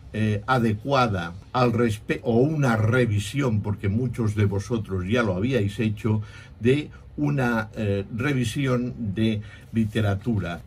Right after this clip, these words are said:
que habéis, habéis también visto en los últimos vídeos. Bueno, es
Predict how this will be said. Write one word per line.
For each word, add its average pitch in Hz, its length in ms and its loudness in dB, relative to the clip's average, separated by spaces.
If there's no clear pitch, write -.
que 120 440 2
habéis, 107 760 -2
habéis 104 460 -4
también 107 640 2
visto 104 540 -2
en 98 120 0
los 95 220 -4
últimos 95 560 -2
vídeos. 87 460 -4
Bueno, 110 380 0
es 107 260 -6